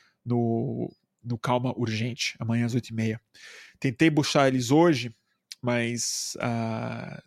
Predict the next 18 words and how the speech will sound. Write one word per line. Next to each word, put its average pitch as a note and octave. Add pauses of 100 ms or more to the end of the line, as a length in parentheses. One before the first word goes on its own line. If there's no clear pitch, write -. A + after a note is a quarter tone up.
tavam A#2
todos - (360)
com C3
internet A2+
fraca, C3
acho A#2
que -
a -
Alessandra A#2
tava A2+
na, A2+ (840)
tava A2
fora A#2
do A#2+
Rio A2+
de A2+
Janeiro A2
também. -